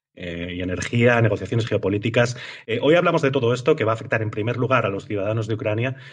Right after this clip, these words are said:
y que tendrá consecuencias para todos los ciudadanos o para los ciudadanos de todo, casi todo el mundo. Recordemos que este puede ser un punto de inflexión que marque la política y la vida de prácticamente todo el mundo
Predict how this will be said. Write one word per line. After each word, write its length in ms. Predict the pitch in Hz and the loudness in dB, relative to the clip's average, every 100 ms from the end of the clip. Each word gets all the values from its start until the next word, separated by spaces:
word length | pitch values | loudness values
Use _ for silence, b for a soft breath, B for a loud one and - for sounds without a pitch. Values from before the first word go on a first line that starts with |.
| B _ | B _
y 160 | 143 151 | -2 2
que 100 | 143 | 2
tendrá 400 | 131 127 131 139 | 2 4 2 2
consecuencias 680 | 135 131 131 117 127 151 147 | -2 -2 -4 -2 0 0 0
para 240 | 104 - | -4 -2
todos 440 | 127 131 120 - | -2 0 -2 -4
los 360 | 107 98 - - | -6 -4 -6 -12
ciudadanos 760 | 104 98 92 131 143 135 156 139 | -12 -8 -2 2 4 2 0 -6
o 140 | 87 | -10
para 140 | 92 | -8
los 160 | 98 98 | -8 -6
ciudadanos 440 | 110 101 110 123 | -2 0 2 2
de 160 | 120 95 | 2 0
todo, 300 | 107 113 131 | 2 2 2
casi 220 | 135 113 | 2 0
todo 180 | 110 110 | 2 2
el 80 | 98 | 2
mundo. 380 | 123 107 87 B B B B _ | 2 0 -2 B B B B _
Recordemos 520 | 101 101 101 113 120 127 | -8 -4 0 2 2 2
que 60 | |
este 220 | 123 117 | 0 0
puede 240 | 113 117 110 | 2 4 4
ser 220 | 120 110 | 2 2
un 440 | 107 101 92 90 - | 2 0 -4 -6 -6
punto 320 | 147 156 139 | 0 2 4
de 80 | 120 | 4
inflexión 560 | 113 110 - 113 107 131 | 2 0 -2 0 0 0
que 120 | 107 | -2
marque 420 | 104 107 101 95 | -2 0 0 0
la 160 | 95 95 | 0 0
política 360 | 101 98 113 | 0 0 2
y 40 | 117 | 2
la 120 | 101 | 2
vida 200 | 101 113 | 2 2
de 200 | 113 95 | 4 2
prácticamente 540 | 110 110 104 107 104 | 0 -2 -2 0 0
todo 160 | 104 95 | 0 0
el 80 | 92 | 0
mundo 300 | 95 95 | -2 -2